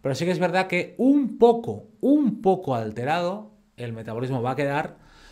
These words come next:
durante muchas horas. ¿Por qué? Porque necesita hacer sus cositas. Necesita, eh, todo el glucógeno que, que ha, mm,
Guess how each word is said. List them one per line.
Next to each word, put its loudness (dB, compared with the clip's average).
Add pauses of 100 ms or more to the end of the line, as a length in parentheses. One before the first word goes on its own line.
(160)
durante -4
muchas -8
horas. -20 (1400)
¿Por 0
qué? 4 (100)
Porque -10
necesita -4
hacer -2 (120)
sus -8
cositas. -10
Necesita, -6 (480)
eh, -8
todo 2
el 4
glucógeno 0
que, -8
que -8
ha, -8
mm, -12